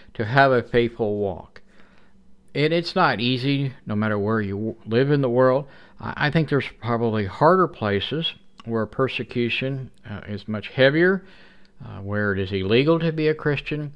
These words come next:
and yet you're willing to do that, uh, and follow Christ and, and try to let your light shine before men. Uh, it is a struggle.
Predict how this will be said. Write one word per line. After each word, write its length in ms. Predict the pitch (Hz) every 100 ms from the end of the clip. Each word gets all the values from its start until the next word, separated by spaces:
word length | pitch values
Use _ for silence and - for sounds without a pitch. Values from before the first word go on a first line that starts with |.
| - - -
and 180 | 110 110
yet 200 | 113 104
you're 140 | 107
willing 380 | 107 113 110 107
to 160 | -
do 280 | 98 101 101
that, 340 | 95 85 87 - - - - -
uh, 160 | 135 -
and 180 | 107 98
follow 300 | 113 104 101
Christ 600 | 98 107 95 92 92 -
and, 220 | 98 92 92 - - - - - - -
and 100 | 107
try 220 | - 120
to 60 | 117
let 180 | 110 -
your 180 | 107
light 240 | 101 98 -
shine 260 | - 101
before 360 | 98 95 - 95
men. 300 | 95 95 - - - - -
Uh, 200 | - - -
it 220 | 117 127
is 180 | 156 180
a 60 |
struggle. 460 | - 180 202 -